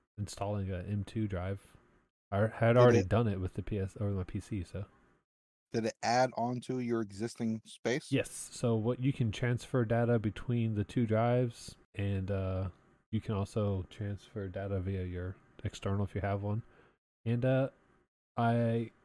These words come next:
Speaker 1: installed, I think Spider-Man's on there, on the, the new drive. And it runs per-, like, you don't know the difference. And I don't know if they changed this with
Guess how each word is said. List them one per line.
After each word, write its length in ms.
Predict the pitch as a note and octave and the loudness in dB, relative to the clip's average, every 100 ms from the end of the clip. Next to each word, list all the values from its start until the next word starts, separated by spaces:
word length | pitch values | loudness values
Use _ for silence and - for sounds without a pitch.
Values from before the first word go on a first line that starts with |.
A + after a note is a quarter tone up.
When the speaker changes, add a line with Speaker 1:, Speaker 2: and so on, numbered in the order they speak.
| - | -4
Speaker 1:
installed, 720 | A2 G#2 - B2 B2 A#2+ A2 - - A#2+ | -2 -2 -2 0 2 0 -2 -14 -12 -6
I 40 | |
think 160 | C3+ C#3 | -2 -4
Spider-Man's 640 | - A#2 A#2 F#2+ F#2 F2+ | 0 2 2 -2 -4 -6
on 200 | E2+ F2+ | -8 -8
there, 160 | F2 F#2+ | -10 -8
on 160 | F#2 G2 | -6 -6
the, 180 | F2+ F#2+ B2 _ _ | -8 -10 -14 _ _
the 100 | F#2 | -6
new 220 | F#2 G2+ | -2 -4
drive. 240 | E2+ D#2+ E2+ - _ - _ _ _ G2+ | -4 -8 -10 -14 _ -20 _ _ _ -8
And 100 | G2+ | -2
it 40 | |
runs 320 | A2 A2 G#2 | 2 4 2
per-, 220 | - B2+ | 2 2
like, 200 | A#2+ A2 - - A#2+ | 4 0 -2 -10 0
you 100 | B2 | 2
don't 160 | G2+ | 2
know 240 | G2 G#2 F#2+ | 0 0 0
the 60 | |
difference. 500 | E2+ G#2+ A2+ C3+ - - _ _ _ - | -2 -6 -6 -10 -14 -20 _ _ _ -2
And 200 | A2+ A#2 _ | 0 -2 _
I 100 | A2+ | 0
don't 100 | C#3+ | 2
know 80 | C3+ | 2
if 100 | B2+ | 2
they 120 | A#2 | 0
changed 360 | G#2 C#3+ C3+ A#2 | -2 2 2 0
this 160 | B2 - | -2 0
with 260 | A2 - | -2 -4